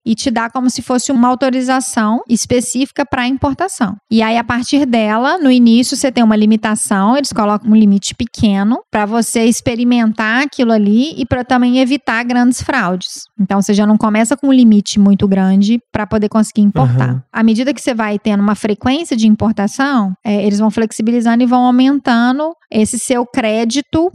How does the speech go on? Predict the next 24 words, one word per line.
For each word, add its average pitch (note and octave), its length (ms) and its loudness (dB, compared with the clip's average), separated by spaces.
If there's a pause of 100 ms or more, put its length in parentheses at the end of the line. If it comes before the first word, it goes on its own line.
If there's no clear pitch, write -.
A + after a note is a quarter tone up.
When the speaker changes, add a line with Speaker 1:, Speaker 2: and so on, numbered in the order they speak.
(100)
Speaker 1:
pra A#3 260 -2
importar, B3 580 -2
entendeu? F#3 400 -2
Speaker 2:
Uhum. - 320 -12
Speaker 1:
Aí A3+ 540 0
a C4+ 60 2
gente D4 220 -2
foi C#4 160 -2
aprendendo, C#4+ 800 0
aí G3+ 140 -2
foi G#3 240 -4
des-, - 200 -14
descobrindo G#3 440 -2
que G3+ 160 -8
precisa G3 360 -4
contratar F3 440 -6
despachante, A3+ 840 -2
que G3 100 -4
cada F#3+ 420 -4
produto F#3+ 420 -2
tem G3+ 100 -2
uma G3 100 0
nomenclatura F#3+ 720 -2
fiscal, G3 680 -2